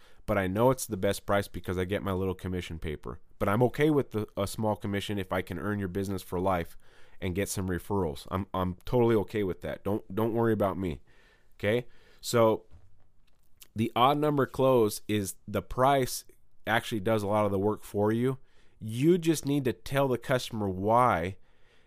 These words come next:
that after, when they get this odd number, why that's the best price. Sometimes you have customers that want the best price up front, and if you come out with the odd number, it's still not good enough. So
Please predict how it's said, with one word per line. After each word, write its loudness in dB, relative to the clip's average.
that -2
after, 2
when -2
they 2
get 0
this -4
odd 2
number, -2
why 2
that's -2
the -4
best -6
price. -2
Sometimes 0
you 2
have -2
customers -2
that -2
want 0
the -4
best -2
price -2
up -2
front, -2
and 0
if -2
you -4
come 0
out 4
with 0
the -2
odd 4
number, 0
it's -4
still 2
not 2
good 2
enough. -4
So 0